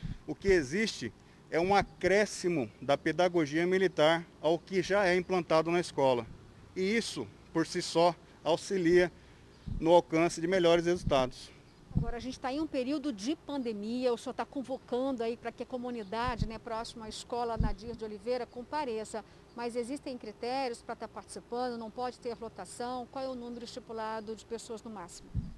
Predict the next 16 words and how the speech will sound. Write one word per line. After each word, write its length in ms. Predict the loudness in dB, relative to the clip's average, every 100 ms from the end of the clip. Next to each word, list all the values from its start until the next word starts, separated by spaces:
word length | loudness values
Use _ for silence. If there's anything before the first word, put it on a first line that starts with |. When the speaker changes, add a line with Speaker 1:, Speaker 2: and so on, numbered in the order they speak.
| -16 -20 -20 -20 -20 -20 -20 -20 -14
Speaker 1:
A 80 | -8
gente 400 | -2 0 0 -2
vai 280 | -2 2 2
respeitar 440 | 2 -2 -2 2
o 60 | 2
que 100 | 2
já 100 | -2
foi 160 | 0 -2
propagado 640 | 0 2 4 6 4 2
pelo 220 | -2 -4
governo 360 | -4 -2 -2 -2
do 40 |
estado, 440 | -4 0 2 0 -6 -18 -20 -16
pelas 260 | -8 -6 -4
mídias. 500 | -4 -4 -4 -6 -10 -20 -20 -20 -20 -16 -16 -18
Serão, 460 | -8 2 4 4 0